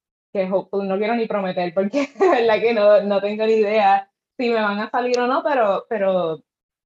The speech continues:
nada, estoy motivada para ver cómo eso pasa. Igualmente también, este, me gustaría como meta también estar más consistentemente en Puerto Rico, o sea, eh, creo que, que par-,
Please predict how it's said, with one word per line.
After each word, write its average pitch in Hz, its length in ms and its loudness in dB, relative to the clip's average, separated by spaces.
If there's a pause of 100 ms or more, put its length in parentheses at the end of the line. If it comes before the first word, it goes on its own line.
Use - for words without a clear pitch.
(360)
nada, 196 240 -2
estoy 202 160 -8
motivada 196 380 -6
para 208 160 -2
ver 196 120 -2
cómo 196 160 -8
eso 196 200 -10
pasa. 226 600 -4 (260)
Igualmente 202 680 -4
también, 185 440 -6
este, 190 880 -4 (420)
me 202 240 -2
gustaría 180 500 -2
como 208 220 -6
meta 202 280 -4
también 190 640 -6 (420)
estar 196 360 -6
más 185 160 -8
consistentemente 208 840 -8
en 202 100 -6
Puerto 190 300 -8
Rico, 202 320 -6
o 196 100 -6
sea, 170 560 -6
eh, 165 640 -6 (220)
creo 175 260 -4
que, 196 540 -4
que 196 120 -2
par-, 175 200 -4